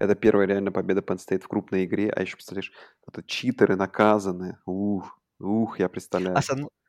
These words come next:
Speaker 2: а с одной стороны, да, кажется, что вся прогрессивная общественность, да, а с другой стороны, для Big Ten, м, пусть лучше Мичиган выигрывает на самом деле, потому что,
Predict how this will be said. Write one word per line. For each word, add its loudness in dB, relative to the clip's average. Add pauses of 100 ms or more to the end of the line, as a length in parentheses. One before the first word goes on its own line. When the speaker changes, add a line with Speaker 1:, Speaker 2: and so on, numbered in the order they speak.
(540)
Speaker 2:
а -6
с -2
одной 0
стороны, 2
да, 4
кажется, 0
что -6
вся 0
прогрессивная -2
общественность, -6
да, 6 (180)
а 0
с -8
другой 0
стороны, -4
для 0
Big -6
Ten, 0 (760)
м, -16 (240)
пусть -6
лучше -4
Мичиган 2
выигрывает -4
на -6
самом -6
деле, -10
потому -6
что, -2